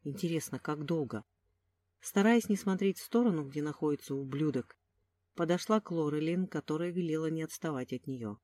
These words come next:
Вот я и встретила того, кого больше всех ненавижу.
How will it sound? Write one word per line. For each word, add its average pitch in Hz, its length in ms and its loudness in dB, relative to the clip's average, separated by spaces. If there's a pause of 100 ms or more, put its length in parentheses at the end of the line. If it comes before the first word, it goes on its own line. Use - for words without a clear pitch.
(720)
Вот 170 280 4
я 214 160 6
и 233 80 6
встретила 127 600 -4
того, 131 380 -4
кого 113 340 -10
больше 143 460 -6
всех - 360 -10
ненавижу. 131 640 -10